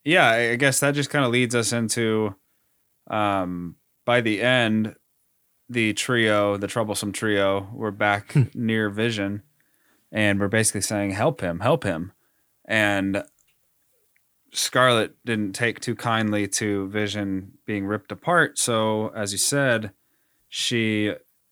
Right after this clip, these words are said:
Speaker 1: we saw perhaps the most power we've ever seen come from her in any one given moment, and she started expanding the zone, the hex, to where it encapsulated his body again.
Speaker 2: Mm-hmm.
Speaker 1: And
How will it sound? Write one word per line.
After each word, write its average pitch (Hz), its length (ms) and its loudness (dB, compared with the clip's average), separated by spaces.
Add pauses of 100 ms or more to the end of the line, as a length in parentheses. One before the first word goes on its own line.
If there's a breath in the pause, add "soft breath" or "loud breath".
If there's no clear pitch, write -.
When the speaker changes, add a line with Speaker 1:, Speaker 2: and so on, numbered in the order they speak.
(140)
Speaker 1:
we 110 280 -2
saw 117 580 4
perhaps 117 560 -2
the 120 80 -2
most 110 260 -2
power 110 360 0
we've 101 200 -2
ever 101 220 0
seen 104 320 -2
come 113 280 -4
from 104 200 -6
her 92 380 -4 (440)
in 98 160 -2
any 98 180 0
one 101 280 -2
given 95 260 -4
moment, 117 460 0
and 98 160 -8
she - 140 -6
started 107 320 -2
expanding 98 760 -2 (560)
the 98 480 0
zone, 104 640 0
the 98 120 -2
hex, 107 580 -4 (640)
to 104 400 0
where 104 360 0
it 107 160 -2
encapsulated 101 760 -2
his 113 240 -2
body 107 440 2
again. 101 580 -4 (180)
Speaker 2:
Mm-hmm. 139 240 4 (340)
Speaker 1:
And 98 600 0